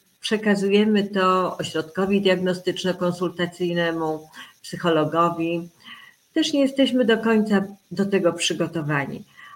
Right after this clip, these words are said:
Ale dla mnie ten przepis, y, jest taką furtką do, mm, lepszej rzeczywistości, ponieważ rodzice, którzy wiedzą, że jest,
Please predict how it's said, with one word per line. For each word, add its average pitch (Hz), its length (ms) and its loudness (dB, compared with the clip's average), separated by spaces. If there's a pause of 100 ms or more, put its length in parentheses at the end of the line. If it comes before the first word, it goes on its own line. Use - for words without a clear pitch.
Ale 185 200 2
dla 226 200 2
mnie 381 180 2
ten 233 220 2
przepis, 190 580 -2
y, - 60 -6 (500)
jest 220 540 -4
taką 208 320 0
furtką 180 840 -4
do, 165 340 2
mm, 156 640 -6 (100)
lepszej 196 440 4
rzeczywistości, 180 960 -4
ponieważ 190 600 0 (760)
rodzice, 190 480 0 (120)
którzy 214 420 0
wiedzą, 233 440 2
że 180 140 2
jest, 151 500 -2